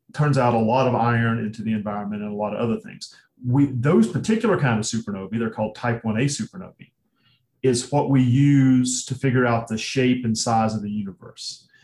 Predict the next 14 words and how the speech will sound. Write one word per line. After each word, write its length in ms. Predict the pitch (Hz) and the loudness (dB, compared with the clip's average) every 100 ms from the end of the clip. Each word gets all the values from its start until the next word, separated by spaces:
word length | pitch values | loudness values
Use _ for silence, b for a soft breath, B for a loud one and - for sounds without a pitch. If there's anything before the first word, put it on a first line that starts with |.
| b | b
because 340 | - 120 127 120 | -6 0 0 2
we 120 | 123 | 0
can 180 | 120 110 | 0 -2
see 420 | - - 170 190 139 | -2 0 2 2 2
them 460 | 117 104 113 139 - _ | 2 0 -2 -4 -16 _
from 140 | - 107 | -8 -4
a 60 | |
long 300 | 104 113 135 139 | 0 2 2 4
way 100 | 147 | 4
away 320 | 147 107 107 | 2 2 0
because 260 | 131 110 | -2 -4
they're 120 | 101 101 | -4 -4
very 220 | 110 123 | -2 -2
bright, 340 | 127 98 87 | -2 -6 -8